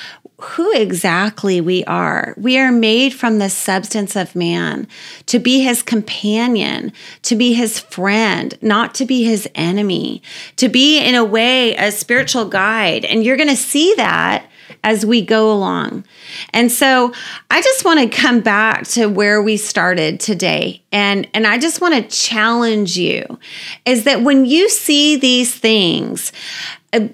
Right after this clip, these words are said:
let's say lately we've seen Ulta on, on the screen, the Ulta Cosmetics that have these men who are dressed up as women talking about what it is to be a woman. They can't do it.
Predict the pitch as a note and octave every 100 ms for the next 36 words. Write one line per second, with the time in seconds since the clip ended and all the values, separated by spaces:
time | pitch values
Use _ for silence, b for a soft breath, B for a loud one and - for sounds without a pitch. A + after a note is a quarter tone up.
0 | - - G3+ A#3 A#3 C4+ A3+ F#3 - -
1 | - G#3 G#3 B2 G3+ E3 G3 G3+ - A#3+
2 | G#3+ - F#3+ G3 - G3+ C#3+ - F#3+ F#3+
3 | F3+ F3+ F3 - G3 G3 F#3+ F3 - F#3+
4 | F3 D#3+ E3+ - G3 F3+ G3+ E3+ - G3+
5 | F#3+ E3+ F#3 E3+ D#3+ F2 - A3+ F#3+ -
6 | A3 G#3 G#3 F#3 F#3 G#3 F#3 G3+ G#3 A3+
7 | F#3 - - F#3 A3 G#3+ E3+ G3+ G#3+ F#3+
8 | G#3 A#3+ A3 G#3+ G3 F#3 F#3 F#3 D#3+ -
9 | - A3 A3 A#3+ G#3+ G3 - - F#3+ G3
10 | F#3 F3+ - - F#3+ F#3+ F3+ E3+ F3 D#3+
11 | G3+ - C4+ - G#3+ F3+ - -